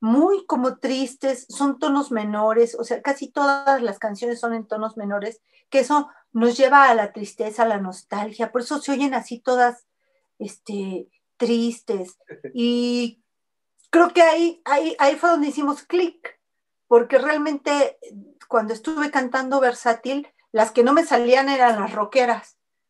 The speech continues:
Speaker 1: ¿ves?
Speaker 2: Ok.
Speaker 1: O sea, yo tratando de cantar, este, las de Alejandra Guzmán, no, pues olvídate.
Speaker 2: <laughs>
Speaker 1: Me, no, no, no podía, no me salían, me salían raras. Y, y en este caso, te digo, creo que llegué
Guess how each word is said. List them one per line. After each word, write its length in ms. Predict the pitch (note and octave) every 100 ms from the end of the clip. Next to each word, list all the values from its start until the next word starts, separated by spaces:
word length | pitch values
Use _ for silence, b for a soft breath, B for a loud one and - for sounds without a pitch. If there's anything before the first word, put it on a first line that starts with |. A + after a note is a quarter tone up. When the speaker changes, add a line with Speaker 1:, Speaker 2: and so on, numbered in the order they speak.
| -
Speaker 1:
¿ves? 320 | - G3+ -
Speaker 2:
Ok. 80 | -
Speaker 1:
O 40 |
sea, 140 | A3 A3+
yo 160 | C4
tratando 480 | C4+ C#4 C4+ C4+ C#4
de 180 | B3+ G#3+
cantar, 460 | - G3 F#3+ A3+ A#3
este, 600 | B3 A#3 - E3 D#3+ -
las 240 | - G3+ F#3
de 80 | G#3
Alejandra 420 | G3 A#3 A#3+ C#4+
Guzmán, 480 | A#3+ A3+ A3 A3+ B3
no, 240 | A#3 A#3+
pues 140 | - -
olvídate. 480 | G3+ G3+ G3+ E4 -
Speaker 2:
<laughs> 140 | - _ _ _ _ _ _
Speaker 1:
Me, 240 | A3+ G#3 G#3+
no, 280 | G#3+ G#3 A3
no, 440 | A#3+ B3+ A#3+ G#3
no 240 | A3 G#3+ G#3+
podía, 320 | A3 G#3 E3
no 160 | F#3 A3
me 120 | A3+
salían, 520 | A#3 G#3+ F3+ F#3 F#3+ -
me 420 | G3 - A#3 G#3
salían 320 | G#3 G#3+ A#3
raras. 460 | A3+ G#3+ F#3 G3 _ _ _ _ _ _ _ _
Y, 800 | C#4 A#3+ A#3+ A#3+ A#3+ A#3 A#3 - -
y 180 | C4 C4+
en 140 | C4
este 380 | D4 C#4+ E4 D4+
caso, 640 | D#4+ D4+ D4 C#4+ C#4+ D4+ _ _ -
te 120 | B3+
digo, 320 | B3 B3 B3
creo 260 | C#4+ D4+ D#4
que 140 | D4+
llegué 480 | D4 B3 A#3+ B3 E4+